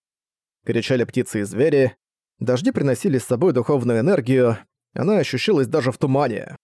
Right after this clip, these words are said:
Растительность цвела буйным цветом, мир переживал эволюцию, всё напитывалось энергией. Люди не стали исключением.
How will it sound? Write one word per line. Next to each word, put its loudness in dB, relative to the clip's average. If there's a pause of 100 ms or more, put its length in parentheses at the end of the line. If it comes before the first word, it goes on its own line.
(600)
Растительность -2
цвела 0
буйным 0
цветом, 0 (520)
мир 0
переживал 0
эволюцию, 2 (240)
всё -4
напитывалось 2
энергией. -2 (760)
Люди 0
не 2
стали 2
исключением. -2